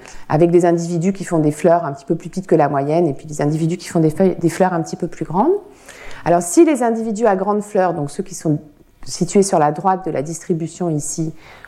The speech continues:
reçoivent effectivement plus de visites de pollinisateurs et font plus de descendants, bon, ben, ça veut dire qu'ils vont plus contribuer à la génération suivante par rapport à d'autres individus de la population. Or, il se trouve que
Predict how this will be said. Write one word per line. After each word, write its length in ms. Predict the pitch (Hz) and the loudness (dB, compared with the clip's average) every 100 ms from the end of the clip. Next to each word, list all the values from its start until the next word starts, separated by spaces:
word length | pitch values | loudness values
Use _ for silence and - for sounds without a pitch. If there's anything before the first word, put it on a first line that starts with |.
| - | 0
reçoivent 360 | 180 190 190 185 | 2 4 2 2
effectivement 640 | 226 226 202 220 214 214 | 0 0 -4 -4 -2 0
plus 180 | 208 175 | -2 -2
de 80 | |
visites 320 | 175 175 175 175 | -2 -2 -2 0
de 80 | |
pollinisateurs 760 | 156 165 160 165 160 156 170 160 | 0 0 2 2 2 0 2 0
et 80 | 160 | 0
font 220 | - 233 | 0 0
plus 200 | 247 196 | 0 -2
de 120 | 170 147 | -4 -4
descendants, 560 | 143 - 147 165 277 - - - - - - | -4 -6 -4 -4 -4 -8 -20 -20 -20 -20 -2
bon, 60 | 156 | 2
ben, 100 | 151 | 4
ça 160 | 202 | 4
veut 140 | 185 165 | 2 2
dire 260 | 190 285 | 2 0
qu'ils 140 | 247 170 | 2 0
vont 100 | 170 | 0
plus 340 | - 285 302 | 4 4 4
contribuer 720 | 226 208 - 180 160 156 220 - - | 2 2 2 2 2 2 2 -2 -6
à 460 | - 156 143 143 143 | -2 -2 -2 -4 -2
la 100 | 143 | 0
génération 540 | 151 165 156 151 - 202 | 2 4 4 0 0 -2
suivante 540 | 202 170 156 214 - | 0 0 2 2 0
par 80 | 170 | -4
rapport 280 | 151 202 190 | -2 0 0
à 100 | 151 | 2
d'autres 440 | 196 226 202 180 | 2 2 0 -2
individus 520 | 156 160 156 147 180 | -2 -2 -4 -2 0
de 60 | 190 | 0
la 100 | 160 | -2
population. 600 | - 151 - 71 - - - - - - - - - - - - - - - _ _ _ _ _ - _ _ - | -2 -4 -4 -4 -6 -14 -14 -18 -20 -20 -20 -20 -20 -20 -20 -20 -20 -20 -20 _ _ _ _ _ -20 _ _ 4
Or, 260 | 240 220 | 6 6
il 120 | 214 | 2
se 140 | 196 196 | -2 -4
trouve 500 | - 254 339 339 - | -2 2 2 0 0
que 360 | 226 208 202 | 6 8 6